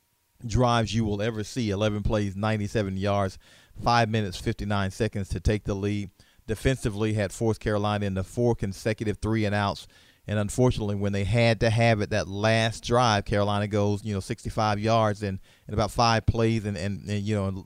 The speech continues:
about a half a minute, I think thirty-two seconds. And, you know, so, so that's, you know, obviously unacceptable. And that's, you know, why they're really ticked off. You know, if you win that game thirteen ten, they come home, they're N F C South champs.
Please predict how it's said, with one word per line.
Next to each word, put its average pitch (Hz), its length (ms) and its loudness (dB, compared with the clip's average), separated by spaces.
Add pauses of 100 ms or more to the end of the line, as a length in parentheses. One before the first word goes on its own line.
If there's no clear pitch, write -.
(160)
about 107 220 0
a - 20 0
half 113 260 0
a 104 60 -2
minute, 104 220 -4
I 90 100 -4
think 107 220 -8
thirty-two 110 380 -2
seconds. 104 400 -6
And, 98 100 -12 (320)
you 127 100 -2
know, 98 180 0
so, - 220 -4 (120)
so 110 200 0
that's, 113 360 0 (120)
you 117 140 -4
know, 95 220 -4 (260)
obviously 107 580 0
unacceptable. 98 760 -4
And 101 140 -4
that's, 113 320 -4 (300)
you 113 120 -6
know, 101 100 -2
why 107 220 0
they're 104 120 -2
really 110 400 2
ticked 110 260 -4
off. 104 140 -2
You 110 120 -4
know, 104 60 0
if 92 100 -6
you 104 100 -4
win 131 160 0
that 113 140 -2
game 117 200 0
thirteen 117 460 -2
ten, 113 340 -2 (320)
they 101 140 -4
come 120 240 -2
home, 117 260 0
they're 101 160 -2
N 110 140 -2
F 104 100 -2
C 101 380 -4
South 107 400 -2
champs. 127 480 -2